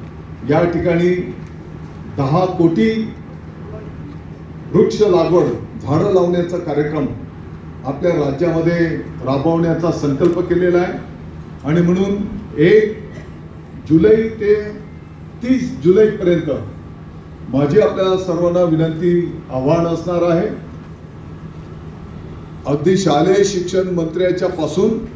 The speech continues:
तर आमच्या विद्यार्थ्यांच्या पर्यंत आपण सर्वांनी आपल्या आईच्या नावाने एक झाड त्या ठिकाणी लावण्याचा संकल्प मला वाटतं की आज आपण या ठिकाणी करूया.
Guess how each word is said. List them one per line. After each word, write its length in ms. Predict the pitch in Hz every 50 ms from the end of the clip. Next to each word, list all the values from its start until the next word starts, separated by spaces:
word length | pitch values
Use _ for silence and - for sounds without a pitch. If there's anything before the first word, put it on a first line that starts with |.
| - - - - - - - - - - - -
तर 160 | 165 175 175
आमच्या 640 | 165 156 156 160 156 180 185 180 180 180 180 175 160
विद्यार्थ्यांच्या 760 | 143 131 127 135 170 175 175 180 180 208 214 220 208 214 196
पर्यंत 380 | 160 180 175 160 160 151 - - 127 - - - - - - - - - - - - - -
आपण 280 | 131 143 - 180 170
सर्वांनी 640 | 160 - 165 160 170 180 196 202 196 185 165 135 101 - - - - - - - - - - - - - -
आपल्या 720 | 123 143 143 - 180 180 175 175 180 175 - - 156 160
आईच्या 400 | 180 214 240 220 - - 220 208
नावाने 640 | 185 180 170 160 156 147 139 131 117 - - - - - - - - 156 180
एक 140 | 165 - -
झाड 480 | - 135 151 185 185 185 185 - -
त्या 100 | 185 165
ठिकाणी 420 | 160 165 165 165 160 160 165 165 151
लावण्याचा 800 | 147 147 147 151 156 151 143 160 160 156 156 156 147 - - - - - - -
संकल्प 440 | 156 147 143 - 202 190 190 185 151 123 110 - - - - - - - - - - -
मला 160 | 143 160 170
वाटतं 260 | 156 156 156 156 160
की 240 | 156 - 165 165 165
आज 400 | - - 135 147 160 165 156 156
आपण 240 | 147 - 156 147 147
या 120 | 151 147
ठिकाणी 340 | 143 147 135 151 147 147 147
करूया. 400 | 135 - 143 139 151 160 175